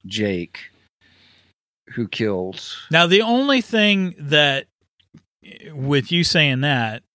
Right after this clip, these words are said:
Speaker 2: could throw this off is, so far, they're playing it like Mark doesn't know that there's a third personality. Because we have those moments where Mark comes to and people have been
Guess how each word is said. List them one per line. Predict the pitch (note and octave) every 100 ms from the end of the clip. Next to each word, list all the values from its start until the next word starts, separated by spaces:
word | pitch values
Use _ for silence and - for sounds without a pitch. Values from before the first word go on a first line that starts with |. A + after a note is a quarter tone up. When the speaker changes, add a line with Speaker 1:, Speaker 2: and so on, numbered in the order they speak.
| _
Speaker 2:
could | - C3
throw | - C#3+
this | C3 A2+
off | C#3+ C3+ B2 A2+ -
is, | A#2+ A#2+ A2 - _ _ _ _ _ _ G#2+ G#2 _ - - - -
so | - E3+ E3
far, | - - A3 D#3 A#2+ A#2 C#3+ _ _ _ _ _ _ _ - - F#2+ F#2
they're | C#3 C#3
playing | - F3+ F3
it | C#3 C3+
like | C3 B2 -
Mark | D3 C#3 C#3+ C#3 -
doesn't | C#3 B2+ B2 A2+
know | C3 B2+ B2 A#2+ A#2+ A2+
that | A#2+ A#2
there's | B2+ A#2
a | A2+
third | - A#2 G#2+
personality. | A2+ - G#2+ G2+ F#2 - _ _ _ _ _ _ _ _ _ -
Because | B2 D3 C3
we | B2+ B2+
have | F3
those | F#3 D3+
moments | C3 D3 D3+ B2 A2+ -
where | B2+ A#2 A2 - - - _ -
Mark | B2 C3+ C#3
comes | - D3+ C3 -
to | - C3 A#2 A#2
and | - A#2 A2+ G#2+ -
people | C#3+ C3+
have | A#2+
been | A2 G#2+ G#2